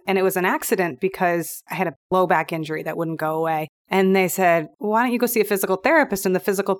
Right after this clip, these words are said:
therapist looked at me and was like, "Did you recently give birth?" And I said, "Yes." And she's like, "If it's okay with you, we'd like to refer you to the pelvic floor specialist." So they do an internal exam and they check out all your muscles. And I learned so much. There's, like, fifty thousand different muscles,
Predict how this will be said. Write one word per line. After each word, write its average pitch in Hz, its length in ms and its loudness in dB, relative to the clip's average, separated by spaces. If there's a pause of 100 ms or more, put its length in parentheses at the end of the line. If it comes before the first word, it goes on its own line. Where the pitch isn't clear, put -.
(160)
therapist 214 420 0
looked 190 160 -4
at - 60 -4
me 190 100 2
and 185 80 0
was 175 100 -2
like, 175 140 -6
"Did 196 140 0
you 277 100 2
recently 320 380 0
give 247 180 -2
birth?" 214 320 0
And 175 100 -4
I 175 40 -4
said, 165 160 -8
"Yes." 180 320 0
And 175 100 -4
she's 185 140 -2
like, 185 180 -4
"If 202 140 -2
it's 196 120 -2
okay 214 220 -2
with 196 160 0
you, 285 160 2
we'd 220 140 0
like 180 140 0
to 190 80 0
refer 180 200 -2
you 170 160 0
to 175 180 -2
the 175 180 -2 (120)
pelvic 196 320 0
floor 302 180 4
specialist." - 480 -2
So - 80 -4
they 190 120 2
do 208 180 2
an 208 80 2
internal 196 540 0
exam 170 600 -2
and 185 140 0
they 170 60 -2
check 190 220 -2
out 180 100 0
all 175 80 0
your 165 100 -2
muscles. 160 460 -4
And 170 160 -10
I 202 100 -4
learned 262 340 -2
so 269 600 4
much. 240 760 2 (460)
There's, 262 240 -4
like, 254 200 -6
fifty 277 520 -2
thousand 247 460 2
different 247 260 0
muscles, 233 520 2